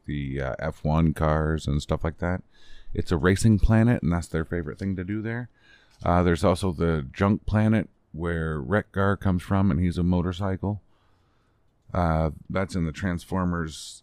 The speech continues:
animated movie, which is actually still one of my favorite, you know, animated things to sit down and watch. Uh, talked about all the types,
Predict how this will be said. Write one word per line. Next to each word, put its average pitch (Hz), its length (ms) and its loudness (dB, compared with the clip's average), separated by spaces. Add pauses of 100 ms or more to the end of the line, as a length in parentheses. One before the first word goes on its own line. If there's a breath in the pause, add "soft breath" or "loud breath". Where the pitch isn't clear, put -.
animated 80 600 4
movie, 78 300 -8
which 76 200 -8
is 82 140 -6 (100)
actually 85 340 0
still 76 260 -2
one 73 120 -2
of 71 80 -2
my 67 100 -4
favorite, 65 400 -6 (640)
you 78 80 -10
know, 67 200 -10 (160)
animated 71 600 -6
things 73 260 -4
to 73 100 -10
sit 73 180 -8
down 73 200 -2
and 71 100 -4
watch. 80 320 -4 (580)
Uh, 202 640 6
talked 190 280 2
about 175 240 4
all 160 140 4
the 139 100 0
types, - 640 -4